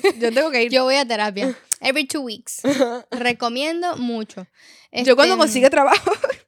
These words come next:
Speaker 1: <laughs>
Speaker 2: <laughs>
Speaker 1: Pero bueno, este, otra cosa que quería hablar era de
Speaker 2: ¿Que
Speaker 1: que
Speaker 2: yo quiero
Speaker 1: obviamente
Speaker 2: ser papá?
Speaker 1: Ajá.
Speaker 2: Ah, sí.
Speaker 1: Nos han preguntado mucho que cómo estábamos, que cómo nos sentimos, que cómo le ha caído la situación a Paola.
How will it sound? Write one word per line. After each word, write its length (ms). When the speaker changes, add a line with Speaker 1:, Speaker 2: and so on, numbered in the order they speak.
Speaker 1:
<laughs> 0
Speaker 2:
<laughs> 1900
Speaker 1:
Pero 220
bueno, 340
este, 240
otra 180
cosa 160
que 100
quería 260
hablar 760
era 400
de 380
Speaker 2:
¿Que 80
Speaker 1:
que 0
Speaker 2:
yo 0
quiero 120
Speaker 1:
obviamente 320
Speaker 2:
ser 80
papá? 240
Speaker 1:
Ajá. 440
Speaker 2:
Ah, 280
sí. 180
Speaker 1:
Nos 140
han 100
preguntado 340
mucho 200
que 80
cómo 160
estábamos, 420
que 60
cómo 140
nos 100
sentimos, 520
que 100
cómo 260
le 80
ha 40
caído 180
la 80
situación 320
a 80
Paola. 420